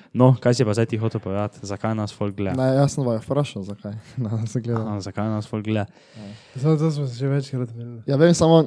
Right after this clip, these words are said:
Speaker 2: kaj se, smo se kdaj tako resno menili o tem?
Speaker 3: Ja, ja, ker
Speaker 1: Ja, to.
Speaker 3: smo mladi, mladi, pa večina nas tako mladi gleda in se lahko
Speaker 2: Ja,
Speaker 3: poistovetijo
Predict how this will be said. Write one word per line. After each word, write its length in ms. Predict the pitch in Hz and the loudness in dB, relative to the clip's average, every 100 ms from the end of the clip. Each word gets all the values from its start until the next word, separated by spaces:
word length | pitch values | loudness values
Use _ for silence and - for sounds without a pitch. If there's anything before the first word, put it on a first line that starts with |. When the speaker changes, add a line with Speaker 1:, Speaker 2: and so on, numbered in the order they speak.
| - | 2
Speaker 2:
kaj 180 | - 147 | 0 2
se, 220 | 151 143 | 6 4
smo 180 | - 127 | 4 4
se 120 | 131 | 6
kdaj 240 | 135 139 | 6 6
tako 240 | 139 135 123 | 4 2 2
resno 360 | 120 160 - | 2 0 -2
menili 280 | 113 120 131 | -2 -2 -2
o 60 | 101 | -4
tem? 160 | 117 | -4
Speaker 3:
Ja, 100 | 117 | -4
ja, 200 | 131 180 170 110 113 | -2 -2 -2 -4 -10
ker 180 | - 117 | -10 -10
Speaker 1:
Ja, 100 | 104 | -6
to. 140 | 113 | -6
Speaker 3:
smo 220 | 117 120 | -6 -8
mladi, 680 | 117 120 143 143 135 123 117 110 _ - | -10 -6 -4 -2 -4 -6 -10 -14 _ -14
mladi, 460 | 120 127 135 127 | -6 -2 -2 -2
pa 120 | 123 123 | -6 -10
večina 260 | 117 135 135 | -8 -6 -6
nas 160 | 123 | -6
tako 180 | 131 131 | -8 -8
mladi 300 | 135 139 127 | -4 -4 -2
gleda 560 | 120 123 131 131 113 110 | -6 -6 -6 -8 -10 -12
in 100 | 110 | -16
se 160 | - 120 | -16 -12
lahko 200 | 123 123 | -10 -10
Speaker 2:
Ja, 80 | 117 | -10
Speaker 3:
poistovetijo 800 | - 120 131 135 135 123 127 | -10 -4 -2 0 0 0 -2